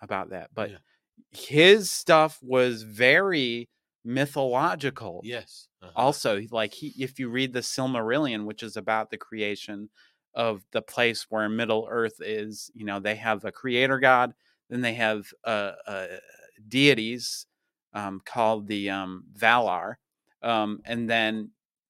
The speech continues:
Speaker 1: then there's several different types of, like, fantasy races, like the elves
Speaker 2: Mm-hmm.
Speaker 1: and dwarves and, and men and orcs and goblins and things like that. And then you've got the Magi, the, I don't know, the Magi or whatever, the wizards.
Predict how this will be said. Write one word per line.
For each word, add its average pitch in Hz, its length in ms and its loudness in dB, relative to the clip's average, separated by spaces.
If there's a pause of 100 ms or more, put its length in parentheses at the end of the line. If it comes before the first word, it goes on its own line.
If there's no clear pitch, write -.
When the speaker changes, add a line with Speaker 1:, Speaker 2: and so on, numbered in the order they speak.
(200)
Speaker 1:
then 120 260 -2
there's 107 240 0
several 131 420 2
different 110 400 -4
types 113 320 -6
of, 110 100 -6
like, 98 260 -4 (120)
fantasy 101 500 -8
races, - 420 -12
like 98 160 -6
the 98 80 -2
elves 98 300 -2
Speaker 2:
Mm-hmm. 101 60 -6
Speaker 1:
and 95 120 -6
dwarves 98 360 -2
and, 95 220 -10 (420)
and 110 160 0
men 104 280 2
and 101 140 -4
orcs 107 440 0
and 107 120 -6
goblins 107 580 0
and 110 140 -4
things 110 200 -4
like 101 180 0
that. 113 240 2
And 123 120 2
then 127 140 4
you've 127 180 2
got 123 300 6
the 113 120 0
Magi, 117 520 6 (160)
the, 104 280 -2 (420)
I - 20 -10
don't 135 160 4
know, 127 120 0 (140)
the 117 240 2
Magi 113 840 4
or 101 200 0
whatever, 113 640 2
the 120 120 0
wizards. 135 640 0